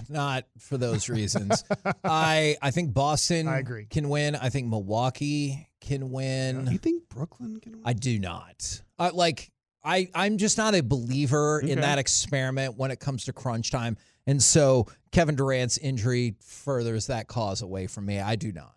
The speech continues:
Speaker 3: Do you like the grind that Memphis can pull off in a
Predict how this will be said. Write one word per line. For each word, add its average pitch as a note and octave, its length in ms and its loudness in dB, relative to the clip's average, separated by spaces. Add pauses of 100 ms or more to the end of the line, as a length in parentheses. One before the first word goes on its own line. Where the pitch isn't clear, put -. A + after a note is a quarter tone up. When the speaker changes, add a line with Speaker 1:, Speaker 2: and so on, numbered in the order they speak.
Speaker 3:
Do D3 80 -2
you E3+ 240 0
like D3 480 0 (120)
the D3 260 -2
grind C3+ 840 0
that C3 160 4
Memphis B2+ 520 2
can B2+ 240 0
pull A#2+ 260 -2
off A#2 300 -2
in A#2 140 2
a A2+ 140 2